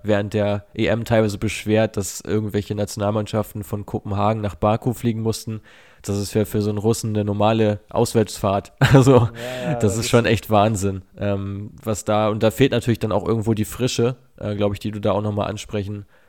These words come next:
Speaker 1: äh, wolltest, nämlich zumindest mal stark an, um eben diesen offensiveren, ja, technisch besseren Fußball zu spielen, weil die sowas natürlich auch zwangsläufig in den Knochen steckt. Also das glaub ich nicht, dass
Speaker 2: Absolut.
Speaker 1: man das so einfach,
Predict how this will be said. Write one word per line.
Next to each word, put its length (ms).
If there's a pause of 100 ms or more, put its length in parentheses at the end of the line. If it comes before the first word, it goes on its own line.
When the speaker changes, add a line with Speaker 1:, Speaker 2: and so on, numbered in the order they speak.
Speaker 1:
äh, 60
wolltest, 800 (100)
nämlich 240
zumindest 300
mal 120
stark 380
an, 240
um 220
eben 180
diesen 240
offensiveren, 880 (340)
ja, 220
technisch 540
besseren 400
Fußball 380
zu 120
spielen, 420
weil 120
die 80
sowas 320
natürlich 400
auch 260 (220)
zwangsläufig 600
in 60
den 120
Knochen 340
steckt. 420
Also 200
das 320 (120)
glaub 220
ich 80
nicht, 180
dass 120
Speaker 2:
Absolut. 80
Speaker 1:
man 80
das 140
so 200
einfach, 520